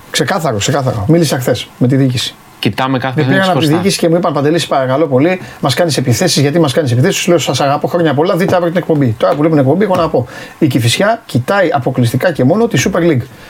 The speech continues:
Speaker 1: Του χρόνου Super League, Κηφισιά.
Speaker 2: Μακάρι.
Speaker 1: Χαμός.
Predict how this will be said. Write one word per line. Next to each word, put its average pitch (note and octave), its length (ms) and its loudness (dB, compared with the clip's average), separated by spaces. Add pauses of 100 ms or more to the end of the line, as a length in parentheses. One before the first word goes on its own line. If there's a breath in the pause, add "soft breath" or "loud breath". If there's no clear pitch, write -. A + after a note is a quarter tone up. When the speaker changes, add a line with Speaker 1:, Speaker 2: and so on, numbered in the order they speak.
(260 loud breath)
Speaker 1:
Του C3+ 140 0
χρόνου A3 320 0
Super A#3 240 -2
League, G#3 180 0
Κηφισιά. C3+ 420 -2 (440)
Speaker 2:
Μακάρι. B2+ 400 -2
Speaker 1:
Χαμός. F3+ 440 -2